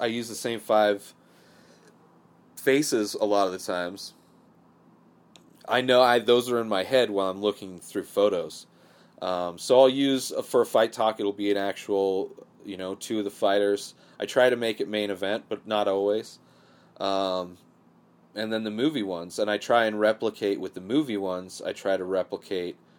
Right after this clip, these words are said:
uh, the, the graphic design that was on the poster. Uh, so I try and track down the font, basically started collecting a lot of movie fonts,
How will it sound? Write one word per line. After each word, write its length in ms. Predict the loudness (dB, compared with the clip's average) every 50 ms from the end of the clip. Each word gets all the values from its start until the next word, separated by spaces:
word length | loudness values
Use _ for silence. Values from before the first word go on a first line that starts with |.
| _ _ -14 -10
uh, 300 | -8 -6 -4 -4 -6 -6
the, 200 | -4 -6 -8 -8 -8 -8
the 100 | -8 -4
graphic 440 | 2 4 4 4 4 4 -2 -8 -8
design 400 | -8 -6 -4 -4 -4 -4 -4 -6
that 120 | -8 -6
was 180 | -6 -6 -6 -4
on 220 | -4 -4 -4 -6
the 80 | -8 -10
poster. 480 | -2 0 0 0 -2 -4 -10 -14 -14 -14 _ _ _ -20 -20 -20 _ _ -6
Uh, 200 | -4 -4 -4 -4
so 160 | -2 0 0
I 80 | 0 0
try 240 | 0 2 2 2
and 100 | 2 2
track 300 | -2 0 2 2 2 2
down 160 | -2 -4 -4 -4
the 60 | -10
font, 440 | -8 -2 0 2 2 2 0 -2 -4 -12 -20 _ -6
basically 340 | -4 -4 -4 -4 -8 -10 -8
started 320 | -2 0 0 0 0 -2
collecting 360 | -4 -2 -2 -2 -4 -6 -8
a 40 | -4
lot 140 | -4 -2 -4
of 80 | -4 -4
movie 260 | -4 -4 -4 -6 -8
fonts, 540 | -6 -4 -2 -2 -2 -4 -6 -10 -16 -20